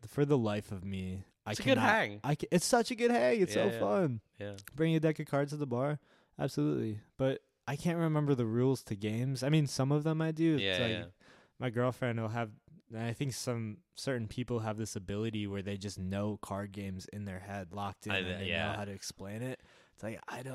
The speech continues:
Speaker 1: how do
Speaker 2: That's
Speaker 1: you,
Speaker 2: why I'm
Speaker 1: uh,
Speaker 2: like, I don't think I'm the best person for that. 'Cause, like, when I play, I'm, like, remembering in real time, you know?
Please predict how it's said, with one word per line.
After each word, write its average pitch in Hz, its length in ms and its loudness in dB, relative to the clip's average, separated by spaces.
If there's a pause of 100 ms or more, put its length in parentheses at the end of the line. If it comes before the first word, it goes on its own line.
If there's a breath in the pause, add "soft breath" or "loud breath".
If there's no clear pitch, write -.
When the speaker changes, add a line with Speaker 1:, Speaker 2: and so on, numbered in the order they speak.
Speaker 1:
how - 40 -6
do - 20 -
Speaker 2:
That's 147 220 8
Speaker 1:
you, - 60 -2
Speaker 2:
why 127 240 10
I'm 113 100 6
Speaker 1:
uh, 104 40 2
Speaker 2:
like, 101 220 4
I 98 120 6
don't 98 160 2
think 95 140 -2
I'm 92 100 -2
the 90 80 -4
best 92 320 -4
person 92 360 -4
for 90 60 -8
that. 90 280 -4
'Cause, 123 180 -2
like, 127 160 6
when 139 140 0
I 143 100 4
play, 120 340 0
I'm, 101 140 -2
like, 90 260 -6
remembering 90 580 -4
in 82 120 -8
real 82 200 -4
time, 82 360 -10
you 82 80 -12
know? 85 220 -8